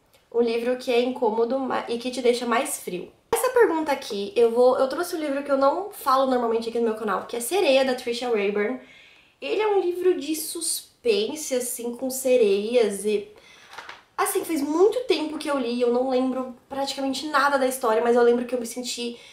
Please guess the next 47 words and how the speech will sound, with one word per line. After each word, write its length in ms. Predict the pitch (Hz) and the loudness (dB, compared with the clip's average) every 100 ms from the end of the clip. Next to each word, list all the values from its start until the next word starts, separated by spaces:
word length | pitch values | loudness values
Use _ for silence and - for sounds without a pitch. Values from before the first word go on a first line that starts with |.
| - _ - | -20 _ -6
muito 280 | 240 285 | -4 -4
com 80 | 302 | -8
essa 180 | 269 269 | -10 -6
sensação 420 | 262 247 233 233 | -6 -4 0 0
de, 440 | 220 208 202 185 - _ _ _ | 2 0 0 0 -4 _ _ _
de 140 | 185 196 | -16 -16
frio, 480 | - - 226 220 | -14 -12 -6 -4
de, 220 | 180 185 - | -4 -6 -8
de 220 | 180 185 | -8 -6
medo, 580 | 180 196 190 175 170 170 | 0 2 4 2 -6 -12
de 260 | 175 170 | -10 -6
obscuridade, 920 | 175 175 - 208 196 185 180 180 170 | -6 -6 -8 0 2 4 2 2 0
sabe? 320 | 175 170 180 190 | -4 -2 0 2
Eu 40 | |
não 80 | 226 | 2
sei 220 | 233 247 | 4 2
explicar. 520 | 240 262 - 190 - - - - - - - - | 2 -6 -6 -8 -8 -14 -20 -20 -20 -20 -20 -4
Mas 180 | 226 226 | -4 -2
conta 180 | 320 | -2
a 20 | 349 | 2
história 260 | 339 320 | 2 2
de 60 | 320 | 2
uma 140 | 330 | 2
menina, 460 | 320 294 311 330 330 - _ _ - | 2 2 0 0 -2 -10 _ _ -6
a 120 | 226 | 0
Vanessa, 340 | 233 233 269 | 2 2 0
dezessete 440 | 233 226 226 226 247 | 0 2 0 0 2
anos, 260 | 233 254 | 2 2
e 60 | 240 | 4
a 40 | |
irmã 180 | 233 240 | 4 4
dela 240 | 220 214 226 | 2 0 0
é 40 | |
assassinada 560 | 226 240 240 202 214 240 | -2 -4 0 0 2 0
e 120 | 233 | 2
ela 180 | 220 220 | 2 0
descobre 340 | - 220 214 | 0 -2 -2
que 100 | 226 | -4
é 40 | |
por 240 | 220 233 220 | -2 -2 0
va-, 140 | 226 | -2
por 300 | - 226 208 | -2 -2 -2
vampiras, 460 | 196 180 180 180 208 | 0 -4 -4 -4 -2
é 80 | 175 | -4
ótimo, 260 | 170 - - - - | -8 -16 -16 -18 -10
por 160 | 247 226 | -6 0
sereias. 680 | 269 247 208 180 160 160 | 4 8 8 6 4 2